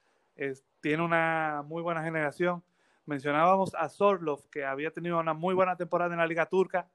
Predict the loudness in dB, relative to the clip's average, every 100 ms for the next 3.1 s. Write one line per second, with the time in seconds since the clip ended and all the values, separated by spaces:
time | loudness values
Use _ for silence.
0 | _ -4 -2 2 4 2 -2 -8 -8 -6
1 | -8 0 0 2 -2 -4 -4 0 0 0
2 | -6 -2 -2 -2 -6 -10 -14 -16 -18 -20
3 | -20